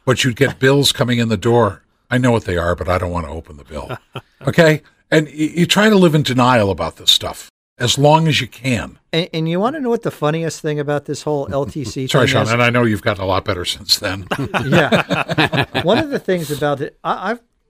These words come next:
Speaker 3: watched people come into my office who've already had long-term care policies come into my office, and they're sixty years old, and, you know, now they're eighty, in their eighties, and they're like,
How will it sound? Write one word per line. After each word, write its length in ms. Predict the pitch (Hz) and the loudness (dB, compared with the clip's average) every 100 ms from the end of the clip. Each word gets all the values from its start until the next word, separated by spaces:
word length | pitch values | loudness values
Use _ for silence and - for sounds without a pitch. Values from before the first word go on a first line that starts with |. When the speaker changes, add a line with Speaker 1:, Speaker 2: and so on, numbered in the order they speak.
| 202 | -14
Speaker 3:
watched 420 | 131 147 156 - | -4 -2 -2 -6
people 220 | 156 151 | -8 -6
come 180 | - 139 | -6 -6
into 100 | 135 | -4
my 120 | 127 123 | -4 -4
office 360 | 123 - - | -6 -8 -14
who've 200 | 127 117 - | -14 -12 -4
already 260 | 135 135 123 | -2 0 -2
had 260 | 127 120 | -4 -4
long-term 400 | 117 120 117 120 | -6 -8 -8 -12
care 240 | 113 123 117 | -8 -6 -6
policies 520 | 120 117 117 120 - | -4 -6 -6 -12 -10
come 160 | - 139 | -6 -4
into 120 | 135 | -4
my 120 | 127 | -6
office, 520 | 117 117 120 120 - - _ _ _ _ _ _ - | -6 -6 -8 -10 -12 -18 _ _ _ _ _ _ -8
and 480 | 123 120 120 117 - 240 - _ _ _ - | -6 -4 -4 -6 -10 -18 -20 _ _ _ -6
they're 180 | 135 120 | -4 -4
sixty 440 | - 147 - 135 | -4 -6 -6 -6
years 300 | 131 123 113 | -2 -2 -2
old, 320 | 117 117 113 | -4 -4 -6
and, 120 | 107 - _ _ _ _ _ _ | -10 -14 _ _ _ _ _ _
you 80 | 131 | -10
know, 160 | 117 95 - | -8 -8 -6
now 240 | 120 143 | -2 -2
they're 180 | 127 110 | -2 -6
eighty, 420 | 117 123 139 180 | -6 -8 -10 -14
in 140 | 123 117 | -14 -10
their 140 | 110 | -8
eighties, 440 | 113 127 170 - _ _ _ _ _ _ - | -8 -8 -12 -16 _ _ _ _ _ _ -12
and 80 | 143 | -6
they're 80 | 147 | -6
like, 160 | 131 | -6